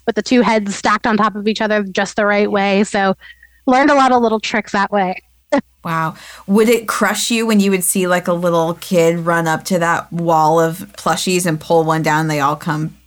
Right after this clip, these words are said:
Speaker 2: crumbling down?
Speaker 1: Oh, totally. There was a lot of, like, "Oh, hey, princess, let me help grab that for you so you don't have to, <laughs> you know, I'll help you reach," to kind of try and preserve it a little bit. But, you know, you come to expect it. My favorite was always the toys because they were boxes.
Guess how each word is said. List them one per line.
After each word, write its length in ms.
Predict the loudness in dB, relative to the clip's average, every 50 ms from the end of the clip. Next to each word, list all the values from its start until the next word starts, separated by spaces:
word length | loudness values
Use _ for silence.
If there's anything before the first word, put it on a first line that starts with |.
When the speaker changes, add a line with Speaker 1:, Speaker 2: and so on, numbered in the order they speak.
| _ _ _ _ _
Speaker 2:
crumbling 460 | -6 -4 -2 -2 -2 -2 -2 -2 -2 -4
down? 260 | -4 -4 -4 -4 0
Speaker 1:
Oh, 180 | 0 2 2 2
totally. 380 | 2 0 0 2 2 2 2
There 120 | 2 2 2
was 100 | 2 4
a 60 | 4
lot 160 | 4 4 4
of, 80 | 4 2
like, 160 | 2 2 2
"Oh, 400 | 4 2 2 4 2 4 4 6 6 6
hey, 100 | 4 2
princess, 460 | 0 0 0 2 4 2 2 4 2
let 100 | 2 2
me 100 | 2 2 2
help 140 | 2 0 0 _ _
grab 140 | 2 2 2 2
that 140 | 0 -2 -2 _
for 160 | 2 2 2
you 220 | 4 2 2 0 0
so 120 | -2 -2
you 120 | 0 2 2
don't 160 | 2 2 2 0
have 220 | -2 -2 -2 -2 0
to, 260 | 2 4 4 2 2 -2 _ _ _
<laughs> 200 | _ _ _ _
you 180 | 2 2 4 4
know, 240 | 4 4 2 2 2 2
I'll 120 | 2 4
help 140 | 4 2 2 2
you 140 | 0 0 0
reach," 380 | 0 -2 -2 -2 -4 -6 -14 -18 _ -20 -20 -12 -8
to 80 | -6 -2
kind 240 | 0 2 2 4
of 80 | 2 2
try 160 | 2 0 2
and 160 | 2 2 2
preserve 320 | 2 2 2 4 2 2 2
it 80 | 2 2
a 60 | 2
little 200 | 2 4 2 2 2
bit. 220 | 2 2 0 2 2
But, 220 | 2 2 2 0 -2 _
you 200 | -4 0 0 2
know, 40 | 2
you 140 | 2 0 0
come 180 | 0 0 0 2
to 80 | 0 0
expect 400 | -2 -4 _ _ -6 -4 -2 -2
it. 60 | 0
My 140 | 2 0 2
favorite 260 | 4 4 4 4 4 2
was 100 | 2 2
always 220 | 2 2 2 0
the 120 | 0 -4
toys 400 | -4 0 0 0 2 0 -2 -4 -6 -6
because 220 | -4 -2 -2 0
they 120 | 2 2
were 120 | 2 2 2
boxes. 600 | 2 0 0 0 0 _ 0 2 2 0 -2